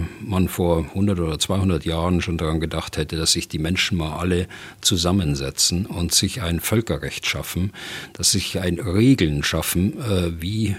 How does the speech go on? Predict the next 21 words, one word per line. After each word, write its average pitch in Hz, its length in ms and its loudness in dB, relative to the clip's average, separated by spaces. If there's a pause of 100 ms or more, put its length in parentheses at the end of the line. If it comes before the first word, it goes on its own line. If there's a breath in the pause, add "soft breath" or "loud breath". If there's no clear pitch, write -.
(140)
die 98 60 2
Menschen 98 440 2
auf 92 100 -6
diesem 90 300 0
Planeten 87 680 0
zusammen, 98 580 2 (200)
äh, 78 60 -6
leben 78 320 -2
können, 73 380 -4
unabhängig 98 480 4
jetzt 87 180 0
von 82 160 2
den 80 240 0 (640 loud breath)
Regeln, 90 560 6
die 85 440 2
jeder 85 220 2
Staat 80 320 0
für - 80 -10
sich - 300 -2
aufstellt. 71 640 -4 (640 loud breath)
Also 90 400 2